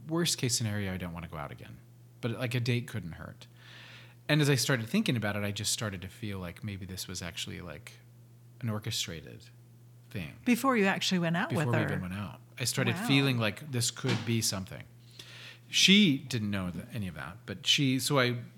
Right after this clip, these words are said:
Speaker 1: but, so we ended up going out, and, and even before I went home, I was like, "Okay, God, I've got, I'm gonna be home for three weeks."
Speaker 2: Ty,
Speaker 1: In
Speaker 2: I
Speaker 1: Utah.
Speaker 2: remember, I think you and I had a conversation about this, about this time.
Speaker 1: Did we?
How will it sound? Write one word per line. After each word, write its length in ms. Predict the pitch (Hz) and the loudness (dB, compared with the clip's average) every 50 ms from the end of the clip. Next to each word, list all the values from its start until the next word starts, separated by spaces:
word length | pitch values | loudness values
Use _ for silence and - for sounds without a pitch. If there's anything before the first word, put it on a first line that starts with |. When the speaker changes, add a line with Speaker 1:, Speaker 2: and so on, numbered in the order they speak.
| - - | -10 -6
Speaker 1:
but, 180 | 123 117 - - | -4 -4 -4 -4
so 160 | - - 135 | -4 -2 0
we 120 | 120 123 120 | 2 2 2
ended 160 | 120 120 120 | 4 2 0
up 80 | 110 | -2
going 220 | 113 117 117 117 110 | 0 0 2 2 2
out, 360 | 101 98 110 131 - - - - - - - | 0 0 -2 -4 -6 -12 -12 -12 -16 -14 -8
and, 460 | 117 110 104 101 101 101 101 101 - - - | -4 -4 -2 -2 -2 -2 -4 -4 -6 -8 -4
and 140 | 123 117 135 | -2 0 2
even 240 | 139 143 190 233 | 2 4 4 4
before 340 | 233 247 202 - - 147 135 | 2 2 0 0 0 2 2
I 60 | 131 | 4
went 200 | 127 127 120 107 | 4 2 0 0
home, 300 | 107 127 131 131 - 120 117 - | -2 0 0 -2 -2 -4 -8 -8
I 40 | 101 | -8
was 120 | 104 104 110 | -8 -4 -4
like, 180 | 101 95 98 | -4 -2 -2
"Okay, 200 | 107 - - 123 113 | -4 -4 -4 -6 -4
God, 260 | 113 107 101 101 98 | -4 -4 -4 -4 -6
I've 120 | 101 107 | -6 -4
got, 300 | 113 107 101 87 - - - - - - - - - - - - - - - - - - - - | -4 -4 -4 -4 -6 -12 -20 -20 -20 -20 -20 -20 -20 -20 -20 -20 -20 -20 -20 -20 -20 -20 -12 -6
I'm 120 | 135 127 143 | -2 -2 0
gonna 120 | 180 202 | 0 2
be 100 | 185 170 | 2 0
home 180 | 123 127 131 117 | 2 0 -2 -2
for 120 | - 123 | -4 -6
three 260 | 117 - - 117 104 | -8 -6 -6 -6 -6
weeks." 460 | 95 95 85 69 - - - - - - - - - - - - - - - - | -4 -6 -10 -12 -14 -16 -18 -18 -18 -18 -20 -20 -20 -18 -16 -14 -14 -14 -12 -10
Speaker 2:
Ty, 320 | - - - 240 269 311 | -8 -8 -6 -4 -4 -2
Speaker 1:
In 160 | 320 277 226 240 | 0 2 6 6
Speaker 2:
I 100 | 269 294 | 8 8
Speaker 1:
Utah. 120 | 330 339 320 | 8 6 6
Speaker 2:
remember, 880 | 302 247 233 214 208 202 202 196 190 190 196 185 175 175 175 170 - - - - - | 8 8 8 10 10 8 8 8 8 6 6 6 6 4 2 0 -2 -6 -12 0 4
I 120 | 220 240 233 | 4 4 4
think 360 | 240 269 240 214 - - - | 6 6 6 6 6 4 2
you 180 | 202 202 196 | 4 6 6
and 120 | 196 190 185 | 8 8 8
I 80 | 185 185 | 8 8
had 180 | 190 190 180 | 8 6 6
a 60 | 175 165 | 4 2
conversation 840 | - 175 180 165 156 160 147 - - 185 180 185 - - 190 165 | 2 2 4 4 4 2 0 0 2 4 4 6 6 4 2 2
about 280 | 151 151 160 151 147 - | 2 2 2 2 2 2
this, 220 | - 160 - - | 0 -2 -2 -2
about 480 | - 170 147 - 180 165 170 170 - - | -4 -4 4 6 6 8 8 6 4 2
this 320 | 180 170 151 - - - | 0 0 0 0 -2 -2
time. 400 | - 175 - 160 151 156 151 143 | -4 -4 -2 0 0 2 2 2
Speaker 1:
Did 200 | 135 127 117 110 | 2 2 2 2
we? 200 | 117 127 147 220 | 4 4 2 2